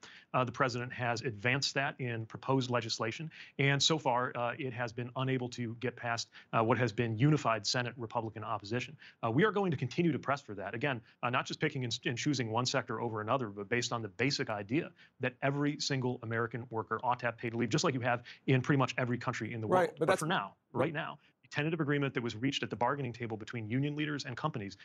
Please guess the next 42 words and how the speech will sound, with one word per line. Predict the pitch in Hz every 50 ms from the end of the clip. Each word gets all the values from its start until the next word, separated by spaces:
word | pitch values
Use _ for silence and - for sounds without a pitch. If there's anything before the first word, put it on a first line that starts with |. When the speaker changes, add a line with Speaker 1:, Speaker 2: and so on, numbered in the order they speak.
| - _
Speaker 1:
contains | - 135 - 143 135 123
provisions | - 127 113 123 117 117 107
like | 120 113 -
this | 113 107 -
pay | - 135 135
raise | 131 127 127 127 120
and | 131 117
other | 110 107 104
improvements. | 101 95 123 123 - 139 131 - - -
Speaker 2:
Right. | 175 185 165 - - - - - - - - - - -
I, | 151 160 -
I, | 170 165 -
I | 170
get | 160 139 185 220 202
it, | 135 117 113 - -
but | 139 135
saying | - - 190 185 185 185 175 160
that | 131 139 135 110
they | 127 127
ought | 120 120 139 165 - -
to | - 147
have | 127 123 120 117 107 -
paid | 123 113 107 -
sick | 117 107 -
leave | 104 101 98 104 107 107 - _ _ _ _
and | - 135
then | 147 139 123
getting | 113 123 156 156 151 147
in | 147 151 147
there | 131 120 117 113 117
and | 117 123 123 113
saying | - 165 147 143 143
to | 139 127
the, | 120 113 113 - - -
the, | 110 107 120 117 110 - - _ _ _ _ _ - -
the, | 139
the | 110 101 123
Warren | 113 147 160 160 139 117
Buffetts | - 185 220 - 131 -
of | - 107 90
the | 107
world, | 95 101 98 95 92 95 98 -